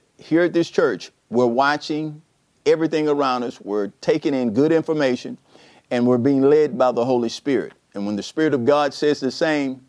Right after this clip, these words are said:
then we'll go back into our full services. But until then, we have an alternate plan that we're gonna, uh, execute in terms of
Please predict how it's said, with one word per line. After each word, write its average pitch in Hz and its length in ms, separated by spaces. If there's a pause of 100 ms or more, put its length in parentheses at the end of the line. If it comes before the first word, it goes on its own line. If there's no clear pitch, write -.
then 143 260
we'll 147 160
go 131 180
back 127 300
into 120 240
our 107 160
full 135 260
services. 117 560 (240)
But 120 160
until 175 420
then, 113 340 (220)
we 139 120
have 127 140
an 110 100
alternate 135 560
plan 113 460 (180)
that 117 160
we're 120 140
gonna, 120 320
uh, 104 400
execute 123 640 (360)
in 113 140
terms 117 360
of 101 220